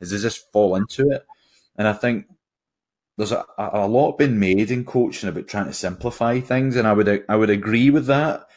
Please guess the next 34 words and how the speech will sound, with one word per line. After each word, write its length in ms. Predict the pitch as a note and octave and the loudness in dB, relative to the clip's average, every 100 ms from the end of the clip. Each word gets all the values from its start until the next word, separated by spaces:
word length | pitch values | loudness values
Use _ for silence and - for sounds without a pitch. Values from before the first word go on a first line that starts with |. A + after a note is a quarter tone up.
| _ _ | _ _
The 80 | G2+ | -10
terminology 800 | - A#2 A2 F#2+ F#2 A2 A2 A#2+ | -2 0 0 0 0 0 0 -2
we 120 | A#2 | -2
use, 360 | A#2 A#2 B2 A2+ | 0 0 0 -4
we 100 | F#2 | -8
probably 320 | G#2 F#2+ E2 | -4 -4 -4
do 100 | F2 | -6
have 140 | F#2 - | -6 -8
to 80 | |
simplify 640 | G2+ A2 A2 G2+ - G#2+ G#2+ | -8 -8 -6 -10 -6 -2 -2
with, 120 | A2 - _ | -4 -10 _
with 120 | - - | -20 -2
players 300 | G#2+ G#2+ G#2+ | 2 2 2
a 60 | |
bit 200 | A2 - | -2 -2
more, 360 | F#2 A#2 C3 C3 _ _ _ _ | -2 -2 -2 -6 _ _ _ _
but 120 | - | -8
just 240 | G#2+ C#3 - | -6 -8 -4
giving 260 | G#2+ A2 | -2 0
them 140 | G2+ G2 | 2 2
information 920 | G2+ G2 F2 E2 F2+ - A#2+ C#3 C3+ _ _ _ | 0 0 -2 -2 -4 -4 -2 -2 -4 _ _ _
and, 200 | F#2 F#2+ | -6 -4
and 300 | F#2 F2+ E2 - - | -4 -6 -6 -10 -8
of 240 | E2+ - _ _ - | -8 -8 _ _ -12
where 600 | F2 G2 G#2+ A2+ A2 G#2+ | -2 2 4 6 4 4
and 220 | F#2 F2+ | 0 -2
when 360 | F2 F#2+ G#2 G#2+ | 0 0 0 2
we 100 | F#2 | 2
want 240 | F#2+ - | 0 -2
to 100 | F#2+ | -6
find 260 | - F#2 F2+ | -2 -2 -2
the 60 | |
spaces, 540 | E2 - F2 F#2+ C3 B2+ | -6 -6 -6 -4 -6 -6
because 540 | C3 C3 B2 A#2 - | -6 0 0 0 -8